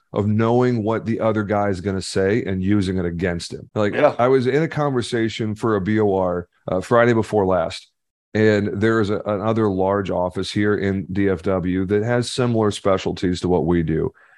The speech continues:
Speaker 1: And it, the, the prospect was a custom home builder. Uh, it, it's probably somewhere six, seven, eight thousand in revenue, something like that. And I was the second one that he, he talked to, and he, he came to me on a referral. But the conversation lasted an hour and thirteen minutes,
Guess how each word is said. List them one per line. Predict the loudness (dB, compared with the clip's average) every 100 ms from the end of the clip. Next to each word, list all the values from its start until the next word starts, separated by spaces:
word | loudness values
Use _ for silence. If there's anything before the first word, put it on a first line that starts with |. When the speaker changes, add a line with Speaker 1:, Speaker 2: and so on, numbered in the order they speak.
| _ -2
Speaker 1:
And | 0 2 2
it, | 0 0
the, | 2 2 0
the | -4
prospect | 0 0 2 -2 0
was | 0
a | 0
custom | -2 -2 0
home | 0 2
builder. | 0 -2 -8 _ _ -4
Uh, | -4 -2
it, | 0 -2 0
it's | -2 0
probably | 2 2 4 2
somewhere | 2 0 2 2 2 2 0 -2 -6 -12 _
six, | -12 0 2 2 0
seven, | 2 2 2
eight | -2 0
thousand | 0 0 0 0
in |
revenue, | 0 0 -2 -4
something | -2 -2 -2
like | -4 -4
that. | -4 -6 -2
And | 0 2 2 0 -2 0
I | 2
was | 4 2
the | -2
second | -4 0 0 0 -2
one | 0 0 -2 -6 -2
that | -2 0
he, | 0 -2
he | -4 -4
talked | 0 -2 0
to, | -2
and | 0
he, | 0 0 -2
he |
came | -2 0 0
to |
me | 0 0
on | 0
a |
referral. | -2 -2 -2 0 -2 -4
But | -2 0
the | 0
conversation | 0 0 0 0 0 0 -2
lasted | 0 0 -2
an | -2
hour | -2 0 0 0
and | 0
thirteen | 0 -2 -2 -2 0
minutes, | 0 -2 -6 -12